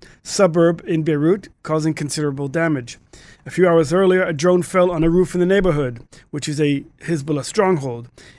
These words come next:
and it is being examined. Hezbollah said it did not shoot down the drones. It was the first such incident in more than a decade. The I D F declined to comment on the matter.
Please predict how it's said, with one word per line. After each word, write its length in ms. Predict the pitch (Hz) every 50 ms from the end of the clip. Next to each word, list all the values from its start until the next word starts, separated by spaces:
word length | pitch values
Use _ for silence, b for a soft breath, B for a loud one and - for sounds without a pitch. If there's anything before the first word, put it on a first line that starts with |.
| B B B -
and 120 | 143 143
it 60 | 147
is 140 | 147 135 127
being 240 | 127 151 143 139 135
examined. 560 | 131 127 135 156 156 151 143 127 120 120 110
Hezbollah 340 | - 165 160 151 202 185 170
said 220 | - - 180 175 165
it 60 | 147
did 120 | 165 165
not 200 | 185 196 208 -
shoot 180 | - 277 285 -
down 220 | - 147 135 135
the 40 | 135
drones. 500 | 123 139 139 143 156 185 202 - - - _ _ _ _ _ _ _ _ _ _ _ - - _ _ - B B B B B B B
It 60 | 180
was 140 | 175 180 151
the 100 | 180 170
first 240 | - 220 208 - -
such 180 | 214 - -
incident 340 | 185 180 - 175 196 180 175
in 40 | 175
more 180 | 175 180 180
than 120 | 170 165 160
a 40 | 151
decade. 600 | 131 196 190 190 190 - 175 143 127 113 110 - - b b b b b b -
The 80 | 123
I 80 | 127 143
D 80 | 147
F 80 | 139 -
declined 400 | 160 151 - 165 160 147 143 135
to 160 | 160 165 - _ -
comment 400 | - 160 143 170 170 - - -
on 100 | 120 120
the 80 | 123
matter. 400 | 127 147 170 175 165 135 110 -